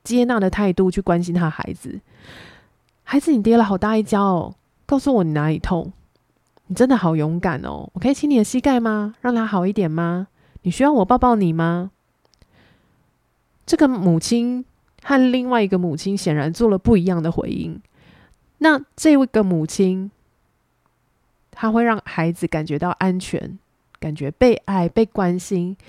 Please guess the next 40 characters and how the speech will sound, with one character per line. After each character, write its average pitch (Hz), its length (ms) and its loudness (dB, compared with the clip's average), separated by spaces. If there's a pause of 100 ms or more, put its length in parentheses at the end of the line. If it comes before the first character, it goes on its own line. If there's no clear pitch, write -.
(180)
和 269 180 0
被 269 220 4
理 180 240 0
解。 160 420 -8 (600)
很 185 140 -2
快 294 140 4
她 302 100 2
就 302 140 4
可 226 80 2
以 214 60 6
站 233 180 2
起 185 160 -2
来， - 180 -4 (120)
而 175 80 -4
且 180 180 0
再 196 240 0
次 190 240 -6
的， 147 180 -4 (360)
很 220 200 0
快 269 160 4
的 240 80 6
就 240 140 4
去 233 160 0
玩 165 180 4
秋 170 200 0
千 165 200 -2
了。 131 160 -4
然 170 120 -4
后 196 80 2
另 233 120 2
外 214 100 2
一 - 20 2
个 160 40 2
孩 160 140 0
子 160 140 -8
还 165 160 -6
在 170 100 -4
那 165 80 -6
边 160 140 -6
哭。 - 280 -12